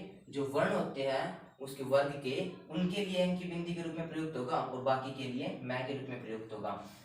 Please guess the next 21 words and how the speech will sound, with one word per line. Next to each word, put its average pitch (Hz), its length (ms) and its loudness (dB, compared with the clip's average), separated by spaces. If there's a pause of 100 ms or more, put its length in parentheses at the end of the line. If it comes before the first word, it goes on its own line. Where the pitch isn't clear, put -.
(120)
उसी 143 180 -8
प्रकार 135 360 -2
नेक्स्ट 135 340 -4
is 147 420 -8
मृत्युंजय 131 360 -4
आता 135 180 0
है, 135 40 -2
जैसे 139 160 -8
बताया 127 320 -4
था 131 40 -4
मैंने, 139 280 -2 (200)
तो 131 60 -6
मृत्युंजय 160 540 -2
नहीं 165 100 0
होता, - 580 -4
मृत्युंजय, 180 1040 4 (460)
मृत्युंजय 160 680 -2
महाकाल। 131 540 2 (480)
अब 113 140 -10
आता 123 320 -8
है 143 160 -4